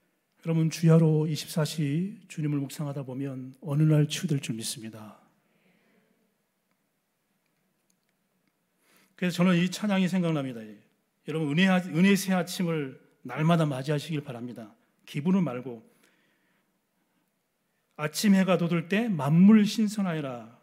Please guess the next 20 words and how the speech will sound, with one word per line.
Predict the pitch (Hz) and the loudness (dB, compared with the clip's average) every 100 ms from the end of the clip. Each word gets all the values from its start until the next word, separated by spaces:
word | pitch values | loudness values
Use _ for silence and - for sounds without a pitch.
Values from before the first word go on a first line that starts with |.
| - | -12
나도 | 131 160 175 | -6 -2 -2
세상 | 175 175 170 | -2 -2 -2
지날 | 160 156 147 | -2 -4 -4
때 | 175 240 254 _ _ 294 | -4 -6 -6 _ _ -16
햇빛 | 302 277 - | -10 -10 -8
되게 | 240 175 | -10 -8
하소서. | 151 135 - 110 117 _ _ _ _ - | -10 -14 -14 -16 -18 _ _ _ _ -6
나 | 156 175 | 4 6
이제 | 185 165 180 175 | 6 4 2 0
주님의 | 175 175 165 160 | -2 0 0 0
새 | - 233 | -4 -6
생명 | 247 240 233 214 | -2 0 2 0
얻은 | 175 180 | 0 0
몸, | 175 233 - - _ - | 2 0 -4 -20 _ -4
옛것은 | 151 - 226 233 233 | -2 0 0 4 2
지나고 | 214 196 185 240 | 2 0 0 -2
새 | 277 - 254 | -6 -10 -10
사람이로다. | 262 240 214 156 127 117 _ _ _ _ _ | -8 -8 -8 -8 -12 -16 _ _ _ _ _
그 | 202 202 | 4 6
생명 | 208 233 214 220 311 - | 6 6 8 8 6 0